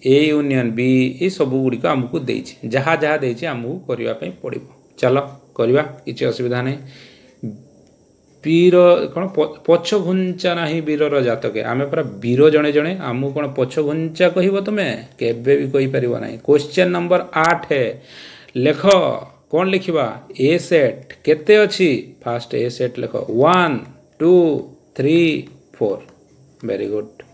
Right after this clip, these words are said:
ବି ସେଟ୍, ତଳକୁ ତଳ ଲେଖିଦେବା, କ'ଣ ଅଛି? ବି ସେଟ୍। ବି ସେଟ୍‌ରେ କେତେ ଦେଇଛି? ଦୁଇ, ତିନି, ଚାରି। ଆହା, ଆହା, ଚାରି ନାଇଁ, ପାଞ୍ଚ ଦେଇଛି ଡାଇରେକ୍ଟ। ଲେଖିଲା ବେଳେ ଭୁଲ କରିବ ନାହିଁ।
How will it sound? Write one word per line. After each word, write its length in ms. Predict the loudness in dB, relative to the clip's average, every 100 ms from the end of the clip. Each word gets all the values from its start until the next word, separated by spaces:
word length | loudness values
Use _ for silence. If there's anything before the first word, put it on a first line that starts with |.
| -20 -20 -20 -20 -16 -8
ବି 300 | 4 6 6
ସେଟ୍, 380 | 6 2 0 -18 _ _ _ _ _
ତଳକୁ 220 | -2 -2
ତଳ 140 | -2 -4
ଲେଖିଦେବା, 380 | -4 -6 -6 -6
କ'ଣ 180 | -8 -10
ଅଛି? 220 | -12 -16 -14
ବି 380 | -6 -2 -2 -4 -14 -20 _ _ _ _
ସେଟ୍। 400 | -14 -14 -14 -20 -20 _ -8
ବି 200 | 2 4
ସେଟ୍‌ରେ 300 | 4 2 2
କେତେ 200 | 0 2
ଦେଇଛି? 420 | 2 2 -2 -6 -10 _ -20
ଦୁଇ, 600 | -6 -2 0 0 -2 -8 -20 _ _ _ -4
ତିନି, 560 | 2 2 2 -2 -6 -14 _ _ _ _ _
ଚାରି। 500 | 0 4 6 4 2 -6 -20 _ _ _ _ _ -14
ଆହା, 480 | -10 -8 -6 -8 -6
ଆହା, 220 | -4 -6
ଚାରି 360 | -4 -2 0 -2
ନାଇଁ, 140 | -4
ପାଞ୍ଚ 340 | -4 -4 -4 -4
ଦେଇଛି 260 | -4 -4
ଡାଇରେକ୍ଟ। 380 | -4 -4 -6 -14 -20 _ _ _ _ _ _ _ _ _ _ _
ଲେଖିଲା 540 | -2 -2 -2 -2 2 2
ବେଳେ 200 | 2 -2
ଭୁଲ 400 | -4 -4 -4 -4
କରିବ 380 | -6 -6 -6 -8
ନାହିଁ। 280 | -10 -14